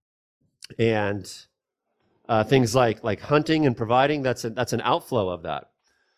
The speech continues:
So we left off, uh, where did we leave off?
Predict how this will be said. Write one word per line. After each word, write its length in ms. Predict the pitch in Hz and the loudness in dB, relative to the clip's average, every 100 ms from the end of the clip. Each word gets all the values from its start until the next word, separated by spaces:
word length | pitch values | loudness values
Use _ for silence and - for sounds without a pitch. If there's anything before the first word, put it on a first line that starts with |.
| _ _ _ - | _ _ _ -8
So 320 | - 156 156 | 4 6 6
we 100 | 151 | 4
left 320 | 175 190 - | 4 2 2
off, 500 | 147 147 - - - _ _ _ _ _ _ _ _ _ - | 2 2 -4 -18 -20 _ _ _ _ _ _ _ _ _ -12
uh, 60 | 101 | -8
where 140 | 113 | -4
did 120 | 120 107 | -4 -4
we 80 | |
leave 200 | 87 82 | -10 -10
off? 340 | 73 64 _ | -12 -14 _